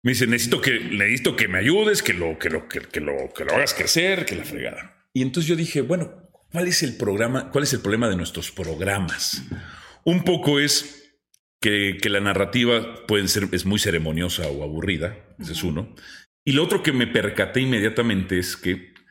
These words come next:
Speaker 1: se hablaba de todos los equipos y a veces el bloque A o el bloque de apertura de un programa, pues abrías con Jaguares de Chiapas, porque a lo mejor habían corrido al técnico de Jaguares de Chiapas, obvio. La nota del mundo. Y yo dije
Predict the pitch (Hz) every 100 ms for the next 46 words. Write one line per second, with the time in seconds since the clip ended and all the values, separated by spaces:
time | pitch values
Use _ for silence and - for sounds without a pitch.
0 | _ _ - - 117 110 123 135 139 117
1 | 95 - 131 120 120 117 98 - 95 -
2 | - - 87 - - - 92 87 98 120
3 | - - 87 78 98 104 107 90 104 98
4 | 76 69 71 76 85 85 80 73 80 85
5 | 85 90 90 76 107 - - - - -
6 | - - - - - - - 92 90 98
7 | 92 - 101 - - 98 95 95 120 120
8 | 120 117 101 92 104 95 92 95 85 73
9 | - 80 87 82 - 76 87 73 82 -
10 | - - 104 143 170 165 170 - - -
11 | - - - - _ _ _ 117 131 143
12 | 156 123 87 - _